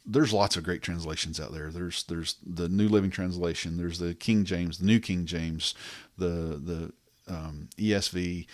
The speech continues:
There, there's tons of Bible translations. So just find the one that, that you are comfortable with, one that you can read, the one that you will read. And so get, get the Word. You have to start there.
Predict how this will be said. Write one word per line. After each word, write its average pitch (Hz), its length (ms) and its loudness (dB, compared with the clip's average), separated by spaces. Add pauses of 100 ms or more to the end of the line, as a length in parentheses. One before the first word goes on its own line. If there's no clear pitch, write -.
(160)
There, 123 180 4
there's 127 220 0 (100)
tons 165 320 2
of 98 140 -2
Bible 104 240 2
translations. 78 600 -4
So 104 260 6 (260)
just - 220 4
find 151 260 4
the 131 60 4
one 127 420 4 (340)
that, 92 360 0
that 87 180 -2 (100)
you 107 600 2 (160)
are - 80 0
comfortable 143 380 2
with, 117 220 2
one 110 280 2
that - 140 -2
you 98 100 -4
can 117 340 2
read, 110 280 2
the 101 80 -6
one 107 260 0
that - 100 -6
you 87 140 -2
will 120 200 2
read. 80 320 -2 (460)
And 107 180 2
so 92 140 0
get, 98 460 2
get 101 180 6
the 98 80 2
Word. 87 400 0
You 87 80 -4
have 92 120 -4
to 85 120 -6 (220)
start - 260 4
there. 98 240 0